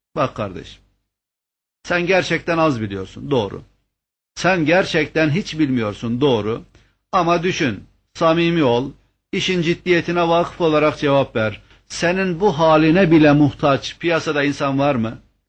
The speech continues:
Yani sen kadar bilmeyen, senden daha az bilen, senin bu kıt kanaat azıcık bilgine muhtaç olan, senin bu bilgini alsa mevcut düzeni, değeri, hali, ahvali, bilgisi seviyesi biraz daha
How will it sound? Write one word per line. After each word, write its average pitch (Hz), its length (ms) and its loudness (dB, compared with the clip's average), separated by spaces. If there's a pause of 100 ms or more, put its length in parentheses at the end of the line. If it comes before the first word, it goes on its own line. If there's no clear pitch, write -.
(360)
Yani 170 260 4
sen 208 300 2
kadar 165 440 2
bilmeyen, 113 580 0 (260)
senden 175 540 0
daha 165 200 4
az 139 260 2
bilen, 110 340 -2 (200)
senin 196 440 0
bu 160 120 -2
kıt - 240 -2
kanaat 139 480 2
azıcık 185 540 0
bilgine 151 340 2
muhtaç 143 500 2
olan, 120 320 0 (240)
senin 190 460 0
bu 196 160 4
bilgini 175 340 0
alsa 165 420 4
mevcut 175 580 -2 (180)
düzeni, 143 520 0
değeri, 151 440 4
hali, 165 360 2
ahvali, 156 480 2
bilgisi 170 340 -6
seviyesi 156 560 2 (300)
biraz 175 460 4
daha 147 280 2